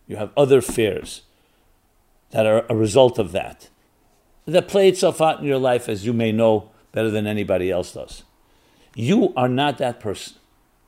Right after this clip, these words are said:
That is part of your behavior. It's part of your modus operandi presently, but it's not, does not define you. Critical point. So that's point number two, after the first one of identifying the issue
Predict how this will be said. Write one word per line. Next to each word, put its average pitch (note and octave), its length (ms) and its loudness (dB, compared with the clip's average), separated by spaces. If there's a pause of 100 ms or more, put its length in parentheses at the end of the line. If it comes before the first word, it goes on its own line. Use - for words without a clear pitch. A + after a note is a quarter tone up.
(240)
That B2+ 260 2
is C3 220 0
part C#3+ 340 4
of C#3+ 160 -2
your C3 100 0
behavior. G#2+ 560 -2 (380)
It's A#2+ 160 -6
part C3+ 320 4
of C#3 160 -2
your B2 380 4 (560)
modus D3+ 400 4
operandi A#2+ 720 2 (100)
presently, A#2 720 -4 (420)
but C3 100 0
it's - 140 -6
not, E3+ 240 -2
does C3+ 160 -2
not C#3+ 260 -4
define A#2 440 -4
you. C#2+ 140 -14 (640)
Critical - 600 0
point. - 360 -12 (1040)
So - 120 -6
that's A3 200 4
point G3 260 -4
number E3 280 0
two, C3 440 -2
after D3 360 -4
the A#2+ 120 -4
first - 340 -6
one B2 320 -2
of G#2+ 140 -6
identifying A#2+ 760 -2
the A2 160 -6
issue G#2+ 340 -6